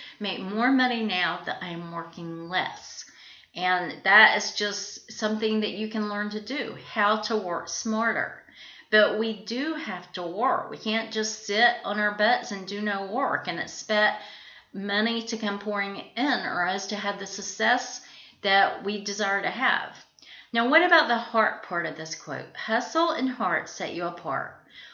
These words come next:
Well, I'm a firm believer in pursuing your dreams and passions. If you know anything about me,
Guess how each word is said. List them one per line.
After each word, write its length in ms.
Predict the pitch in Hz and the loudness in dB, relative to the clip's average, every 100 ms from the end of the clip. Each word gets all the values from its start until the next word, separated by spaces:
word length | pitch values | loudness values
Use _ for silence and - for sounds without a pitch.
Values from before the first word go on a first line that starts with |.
| - | -8
Well, 120 | 165 151 | -4 2
I'm 300 | 208 262 277 | 4 6 4
a 160 | 262 | 2
firm 400 | 254 240 226 240 | 0 2 2 2
believer 440 | 240 220 175 175 175 | 0 -2 -4 -2 -2
in 160 | 190 | -4
pursuing 580 | 185 202 - 202 190 196 | -8 -8 -6 -6 -6 -8
your 140 | 190 185 | -8 -8
dreams 540 | 180 180 175 175 175 | -6 -6 -6 -8 -10
and 120 | 170 | -10
passions. 680 | - 160 165 - 143 139 - - | 0 0 2 -2 -4 -8 -12 -14
If 160 | - | -8
you 100 | 208 | -6
know 200 | 196 180 - | -2 -4 -2
anything 460 | 214 240 262 269 | -2 0 0 0
about 400 | 269 233 190 - | 2 4 2 0
me, 420 | 185 180 165 170 | -6 -8 -8 -10